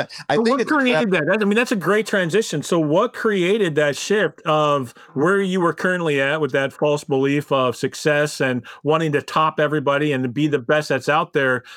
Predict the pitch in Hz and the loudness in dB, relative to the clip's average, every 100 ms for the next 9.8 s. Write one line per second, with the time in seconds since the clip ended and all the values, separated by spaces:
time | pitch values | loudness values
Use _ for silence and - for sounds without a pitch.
0 | - - 170 254 226 202 - 202 190 180 | -20 -2 0 0 0 -2 -4 -2 0 0
1 | 180 175 151 185 202 190 151 160 147 147 | 0 -2 0 0 0 -2 -2 -2 -2 -2
2 | 135 151 - 160 139 185 185 160 139 - | 0 -2 -2 -2 0 0 0 -2 -4 -6
3 | - 190 202 208 - 151 139 - 185 196 | -4 0 0 0 0 0 -2 -2 -2 -2
4 | - 151 143 139 139 135 139 160 175 165 | 0 0 2 2 0 0 -2 -2 -2 -2
5 | 139 - 175 202 156 139 135 - _ - | -2 -4 -2 0 0 0 -4 -6 _ -20
6 | _ _ - - 175 165 156 139 151 160 | _ _ -10 0 2 2 0 0 0 0
7 | 160 160 131 180 185 147 131 - 151 143 | -2 -4 -2 0 2 0 -2 -2 0 0
8 | 131 151 _ _ _ - 185 220 214 220 | -2 -6 _ _ _ 0 2 2 2 0
9 | 180 151 135 147 147 151 139 | -2 -2 0 0 0 0 0